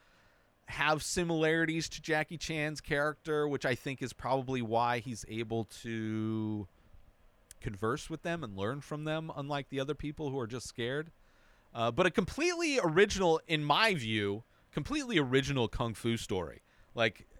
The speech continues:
never have I, I mean, I'm sure there's other ones where there's a supernatural element to it,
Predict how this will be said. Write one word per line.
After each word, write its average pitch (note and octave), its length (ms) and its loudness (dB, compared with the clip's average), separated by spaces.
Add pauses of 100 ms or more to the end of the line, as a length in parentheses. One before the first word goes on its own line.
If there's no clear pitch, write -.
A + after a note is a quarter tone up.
(1200)
never G#3+ 600 6 (240)
have F3 320 4
I, D#3+ 360 8
I D#3+ 80 -2
mean, D3+ 220 2
I'm D3+ 100 2
sure A3+ 260 -2
there's F3+ 260 2
other E3 260 4
ones F3+ 440 2
where D3 220 2
there's C#3 260 -2
a C3+ 60 -2
supernatural D#3 800 -2
element D#3+ 400 0
to D#3+ 220 0
it, D#3 140 0